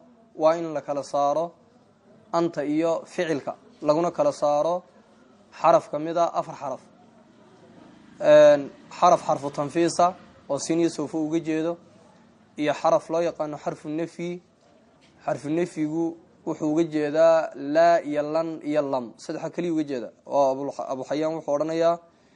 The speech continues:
"oo lam yuxfad fii maa wa lamma." Labada dhexda laguma soo xifdiyo. Iyo in lagu kala saaro qad, iyo in lagu kala saaro low. Intaba tusaalayaashii waa ka bixiyey.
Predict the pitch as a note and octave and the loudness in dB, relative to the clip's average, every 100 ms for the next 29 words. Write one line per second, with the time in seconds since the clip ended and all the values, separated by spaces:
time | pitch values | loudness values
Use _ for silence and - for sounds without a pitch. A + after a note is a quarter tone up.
0 | _ - C#3 C#3+ D#3+ E3 D#3 B2+ D#3 D#3 | _ -4 -2 0 -2 -4 -8 -4 0 4
1 | E3 F3 D#3+ D3 D#3 C#3+ A#2+ - _ _ | 6 8 6 4 2 0 -4 -8 _ _
2 | _ D3+ D3 D#3+ E3 D3+ D#3+ D3+ D#3+ D#3 | _ -2 0 2 0 -4 -8 -8 -6 -6
3 | A#2 A#2 A2 _ _ _ _ _ _ _ | -8 -14 -16 _ _ _ _ _ _ _
4 | _ _ _ _ - D#3 D#3 E3+ F#3 F3 | _ _ _ _ -4 0 4 4 4 0
5 | F3+ E3+ D3 D3+ D3+ E3+ E3 E3+ E3 - | -2 -2 0 4 4 2 -2 -2 -2 -6
6 | C#3+ D#3 E3 F3 E3 D3 - D3+ D3 D#3 | 0 0 2 0 -2 -4 2 4 4 0
7 | D3 D3+ A2 _ _ - F3+ E3 E3 - | -2 -4 -6 _ _ -8 -4 -2 -4 -2
8 | D3 D3 D#3 E3 - E3+ E3 _ _ _ | -2 0 0 -2 -2 -4 -6 _ _ _
9 | _ _ _ _ _ - D#3 D3 E3+ D3 | _ _ _ _ _ -2 4 6 4 -4
10 | B2 A#2+ | -8 -8